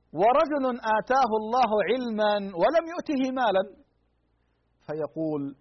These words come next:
"لو أن لي مثل فلان من المال لفعلت مثله، لو أن لي مثله مال لفعلت مثله". ماذا قال صلى الله عليه وسلم؟ قال: "فهما في الأجر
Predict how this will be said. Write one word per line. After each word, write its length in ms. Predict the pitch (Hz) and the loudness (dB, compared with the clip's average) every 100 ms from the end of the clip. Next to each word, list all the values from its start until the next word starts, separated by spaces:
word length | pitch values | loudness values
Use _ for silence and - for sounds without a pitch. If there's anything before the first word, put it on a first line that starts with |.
| _ _ _ | _ _ _
"لو 200 | 131 175 185 208 226 | -2 0 0 0 -2
أن 200 | 269 247 240 240 | 0 -2 -2 -2
لي 120 | 240 220 254 | -4 -4 -4
مثل 240 | 226 226 233 208 | -4 0 2 2
فلان 480 | 220 233 269 254 233 214 - - | 0 2 2 2 0 -6 -18 -12
من 280 | 156 214 226 226 | -6 -4 -4 -4
المال 400 | 214 254 294 285 240 | -2 0 2 0 -2
لفعلت 460 | 226 220 233 262 262 294 | -2 0 0 -2 -4 -4
مثله، 320 | 320 240 233 233 - _ _ _ _ _ _ _ _ _ _ _ | -6 0 0 0 -6 _ _ _ _ _ _ _ _ _ _ _
لو 140 | 131 139 | -8 -6
أن 80 | 214 214 | -4 -4
لي 60 | 233 254 | -4 -2
مثله 200 | 254 226 226 | 2 2 2
مال 100 | 330 440 | 0 0
لفعلت 300 | 320 330 294 339 | 0 0 0 -6
مثله". 240 | 302 240 254 - _ _ _ _ - | -6 -2 -2 -4 _ _ _ _ -4
ماذا 160 | 254 277 | -2 -2
قال 100 | 254 226 | -2 -4
صلى 100 | 220 | -2
الله 280 | 226 208 208 | 0 2 0
عليه 120 | 208 | -2
وسلم؟ 320 | 226 247 262 - _ _ _ - | -4 -2 -4 -6 _ _ _ -2
قال: 360 | 247 277 277 262 240 214 | 2 4 2 2 0 2
"فهما 520 | 233 220 302 285 254 233 220 | 0 0 -2 0 0 0 -2
في 60 | 233 | -6
الأجر 580 | 226 233 285 277 233 | -8 -8 -4 -4 -4